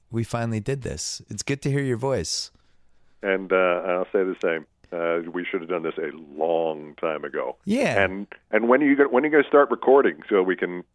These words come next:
Speaker 2: play it for other people too? Oh, that's right. That's the oldest joke in the book.
Speaker 1: <laughs> Uh, this will, so this will go up, uh,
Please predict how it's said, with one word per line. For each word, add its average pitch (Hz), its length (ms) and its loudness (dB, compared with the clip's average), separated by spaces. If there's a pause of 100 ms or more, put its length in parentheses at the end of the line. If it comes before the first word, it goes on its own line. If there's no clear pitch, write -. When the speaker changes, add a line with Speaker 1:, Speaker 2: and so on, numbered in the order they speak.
Speaker 2:
play 104 200 6
it 101 80 2
for 98 100 4
other 95 140 2
people 98 300 -2
too? 98 200 0
Oh, 117 180 4
that's 107 280 0
right. 62 180 -8
That's 85 200 -8
the 82 100 -4
oldest 80 260 -6
joke 73 180 -8 (100)
in - 0 -
the - 60 -20
book. - 160 -16 (420)
Speaker 1:
<laughs> - 100 -20 (1300)
Uh, 123 400 -2 (400)
this 151 220 -2
will, 170 300 -2 (420)
so - 180 -2
this 131 220 -4
will 135 80 -6
go 123 140 -2
up, 117 180 -4
uh, 104 100 -4